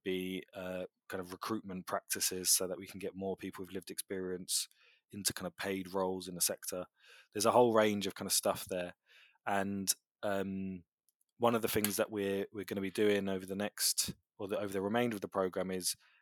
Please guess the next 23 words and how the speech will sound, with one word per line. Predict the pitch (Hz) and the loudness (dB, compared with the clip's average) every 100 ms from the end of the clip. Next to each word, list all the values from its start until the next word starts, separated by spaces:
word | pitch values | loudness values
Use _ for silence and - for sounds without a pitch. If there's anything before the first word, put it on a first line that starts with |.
| _ | _
A, | 123 123 113 | 2 2 2
we | 107 | 2
want | 107 104 | 0 0
to | - - | -2 -2
implement | 117 - 104 101 98 - | -4 -4 -2 -2 -4 -4
those | 107 98 | -2 -2
bits | 92 107 - - | 0 -2 2 0
of | - | 2
system | 113 - 101 95 | 0 0 -2 -2
change | 107 104 95 92 92 | 2 2 0 -4 -6
and | 90 | -6
kind | 92 | -10
of | - | -6
push | 104 - | -4 -2
those | 92 | -4
forwards | - 92 | -4 -6
as | 92 | -6
a | - | -6
program, | 120 110 98 90 90 _ - _ _ _ | -2 0 0 0 -2 _ -20 _ _ _
but | 117 | -2
we | 107 | 0
wanna | 107 113 107 101 101 _ - | 4 4 4 2 0 _ -8
a-, | 98 | -8